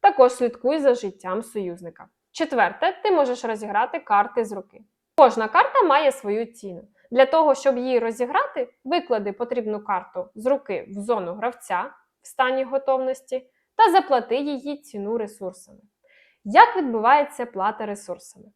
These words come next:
За карту треба платити ресурсами. Тип та кількість ресурсів, який дає ця карта, зображений у нижньому лівому куті. Їх можна згенерувати двома способами.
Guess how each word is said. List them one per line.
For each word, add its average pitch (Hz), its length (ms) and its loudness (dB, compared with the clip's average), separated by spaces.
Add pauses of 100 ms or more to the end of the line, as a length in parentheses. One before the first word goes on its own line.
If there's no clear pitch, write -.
(180)
За 226 160 -4
карту 330 440 2
треба 254 300 -2
платити 208 440 -8
ресурсами. - 540 -12 (420)
Тип 240 300 2 (240)
та 226 120 2
кількість 226 440 0
ресурсів, 403 560 -4
який 339 460 -6
дає 277 420 0
ця 277 160 -6
карта, 247 480 0 (220)
зображений 247 920 0
у 381 120 2
нижньому 226 600 -2
лівому 202 440 -4
куті. 202 460 -10 (600)
Їх 370 320 2
можна 311 400 0
згенерувати 277 880 2 (160)
двома 208 640 -2
способами. - 640 -14